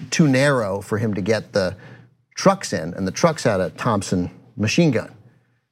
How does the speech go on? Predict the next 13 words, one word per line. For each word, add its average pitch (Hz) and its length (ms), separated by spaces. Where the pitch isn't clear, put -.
So 110 140
he 113 80
couldn't 143 240
get 117 140
those 131 200
in, 101 80
so 110 100
they 101 120
had 101 120
to 101 60
use 101 180
just - 240
rifles. 110 520